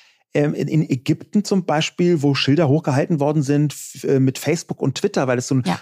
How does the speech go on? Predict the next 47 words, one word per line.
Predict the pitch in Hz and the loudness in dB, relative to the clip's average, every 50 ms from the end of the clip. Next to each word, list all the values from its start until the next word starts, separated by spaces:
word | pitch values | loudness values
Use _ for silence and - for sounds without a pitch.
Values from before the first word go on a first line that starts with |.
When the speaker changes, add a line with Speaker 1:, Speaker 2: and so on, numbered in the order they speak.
| - | -10
Speaker 1:
politisch | _ - 143 147 208 220 208 - - - | _ -2 0 2 2 2 0 -2 -2 -6
progressive | - - 196 226 214 - 190 180 - - 170 143 | -4 -2 -2 -2 -2 -4 -6 -6 -4 -4 -4 -2
Ebene | - 127 139 143 127 104 196 - | -2 -2 -2 -2 -4 -4 -6 -8
war. | - - 107 - - - - - - | -12 -12 -12 -14 -16 -18 -18 -14 -2
Und | - 127 139 | 0 0 2
da | 175 185 | 2 2
haben | 240 262 247 | 2 2 2
sich | 226 214 - | 2 0 0
ganz | - 196 233 294 294 - | -2 0 0 0 0 2
viele | - 240 220 185 | 2 2 4 4
Leute, | 156 156 170 220 - 294 285 - | 4 4 4 2 2 2 0 2
ich | - 190 - - - | 0 -2 -4 -4 -4
auch | - 131 160 220 - | -2 0 0 0 0
übrigens, | - 208 190 196 190 190 202 190 - - | 0 0 0 0 0 0 -2 -2 -2 -2
gewünscht, | 143 123 143 202 233 240 - - - _ _ _ _ _ | 0 0 2 2 2 0 -2 -6 -12 _ _ _ _ _
Unternehmen | 139 135 139 135 117 147 208 262 269 269 240 165 113 | 0 0 2 2 2 4 4 4 4 4 2 2 2
müssen | 131 196 214 - - 185 - _ | 2 2 2 0 -2 -4 -2 _
endlich | - 196 233 208 - 185 - - | 0 0 0 2 0 -4 -4 -4
politischer | - - 143 147 226 214 - 170 - - 101 | -2 -2 2 2 2 2 0 -2 -2 -4 -4
werden. | 95 95 - - - - _ _ _ - - - - | -4 -6 -6 -8 -12 -20 _ _ _ -20 -20 -12 -4
Bis | - 139 - | -4 -2 0
dahin | 208 196 240 233 | 2 2 2 2
war | 190 185 | 2 2
das | 175 - | 0 0
gar | 190 185 | 0 0
nicht | 196 180 - | 0 2 2
selbstverständlich, | 170 160 - - - 131 113 - - - 339 392 415 - - - - - - - _ | 0 0 0 -2 -4 -2 -2 0 0 0 0 0 0 -2 -2 -2 -4 -8 -14 -12 _
weil | - 135 | -4 -2
die | 139 | 0
Speaker 2:
Ja. | - | 0
Speaker 1:
auch | 190 190 | 0 0
gar | 190 170 | -2 -2
keine | - 160 143 | 0 -2 -2
Plattform | - - 220 277 - - 320 285 202 160 | 0 -2 -2 -2 0 0 0 2 2 2
hatten. | 143 131 - | 0 0 0
Da | 127 120 | 0 0
hätten | 120 143 - | 0 2 2
die | 147 131 | 2 2
einen | 123 | 2
Zeitungsartikel | - - - 190 247 196 190 175 - - - 143 | 0 -2 -2 0 0 0 0 -2 -2 -2 -2 0
veröffentlichen | - 139 143 - 180 156 135 | 0 0 -2 0 -2 -2 0
sollen, | - 143 131 123 | 2 2 2 4
„Wir | 143 233 277 214 | 4 4 4 4
sind | 143 160 233 202 - | 2 2 0 0 0
für | - 233 247 | -2 0 0
oder | 214 175 170 | 2 2 2
gegen“, | 208 233 202 | 2 0 0